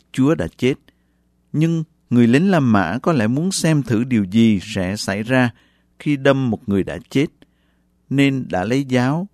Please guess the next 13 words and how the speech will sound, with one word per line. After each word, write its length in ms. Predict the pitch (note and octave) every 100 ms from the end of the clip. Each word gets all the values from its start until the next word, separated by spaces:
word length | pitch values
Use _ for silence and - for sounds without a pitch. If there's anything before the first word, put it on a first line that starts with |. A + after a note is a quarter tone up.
| _
đâm 360 | - C3 B2 A#2+
vào 260 | G#2 E2+ D2+
hông 280 | - A2 F#2+
Chúa. 340 | - G#2+ A2+ - _ _ _ _ _ _ _ _ _ _ _
Sứ 220 | - - C#3+
đồ 160 | G2 F2
Giăng 240 | A2 A2+ - _ _ _ -
là 120 | A#2
người 380 | A#2+ A#2 A2 - -
chứng 160 | C#3+ F3+
kiến 240 | - F3+ -
tận 260 | E2+ B1+
mắt 140 | C3+